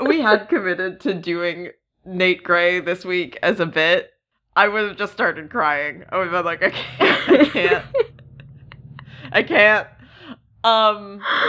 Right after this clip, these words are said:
Speaker 1: so, yeah, there's, there's still gonna be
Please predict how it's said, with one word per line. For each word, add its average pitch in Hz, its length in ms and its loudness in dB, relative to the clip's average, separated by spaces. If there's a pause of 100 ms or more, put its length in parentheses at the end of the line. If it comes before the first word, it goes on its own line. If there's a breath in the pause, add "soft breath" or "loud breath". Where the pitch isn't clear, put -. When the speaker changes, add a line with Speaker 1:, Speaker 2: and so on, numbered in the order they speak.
(960 loud breath)
Speaker 1:
so, 240 460 -4
yeah, 233 400 2
there's, 254 280 -6 (300 loud breath)
there's 302 260 0
still 539 280 0
gonna 415 260 -2
be 233 340 -10